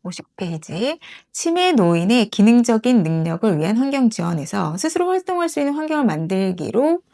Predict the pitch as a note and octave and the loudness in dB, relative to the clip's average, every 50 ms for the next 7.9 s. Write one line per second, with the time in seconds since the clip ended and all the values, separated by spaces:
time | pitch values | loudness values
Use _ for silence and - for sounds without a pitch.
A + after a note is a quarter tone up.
0 | - - _ _ _ - - F#3 F3+ G#3 A#3 A#3+ A#3+ G3 E3 E3 D#3+ D#3+ D#3+ D#3 | -20 -20 _ _ _ -8 -6 -2 2 4 4 6 6 4 4 2 0 -2 -2 -2
1 | G3+ A#3 B3 G3+ D#3 - - - F3+ F3 F3+ F3 - - _ _ _ _ _ _ | -2 -2 -2 -2 -2 -6 -8 -10 -8 -6 -8 -8 -10 -14 _ _ _ _ _ _
2 | _ - - F4 E4+ - F4 E4+ E4+ E4 - - - - E4+ - - - G4 F4+ | _ -2 -2 -2 0 2 2 2 2 2 0 -4 -4 -4 -4 -4 -2 -2 0 2
3 | F4 E4+ E4+ - - B3 G#3 F#3 - _ _ _ _ _ _ _ - - F#3+ G3+ | 2 2 0 -2 -2 -2 -2 -2 -2 _ _ _ _ _ _ _ -6 -4 -2 0
4 | C4+ D4+ D4 - - - D4 C#4 C4+ C4 B3 A#3 A3 D#3 D3+ - D3 C#3+ - - | 0 0 -2 -4 -6 -4 -4 -2 0 2 2 2 2 0 -4 -4 -6 -6 -6 -6
5 | - - - D4+ F4 G4 - _ _ _ _ _ F#3 F3+ F3+ G3 F#3+ F#3 G3 G#3 | -4 -2 -2 -2 -2 -4 -10 _ _ _ _ _ -2 0 0 2 2 2 0 0
6 | A#3 A#3+ B3 B3+ B3 _ - G#3 G3 F#3 F#3 F#3 G3+ G#3+ A#3 B3 B3 C4 C4 - | 0 0 -2 -4 -6 _ -4 -2 -2 0 0 0 0 0 0 0 -2 -2 -4 -6
7 | - D#3+ D#3+ E3+ F3+ F3+ F#3 F#3 F3 D3+ - - - - F#3+ E3 D#3+ | -6 -4 -4 -4 -2 -2 -4 -4 -4 -6 -10 -10 -8 -6 -6 -6 -8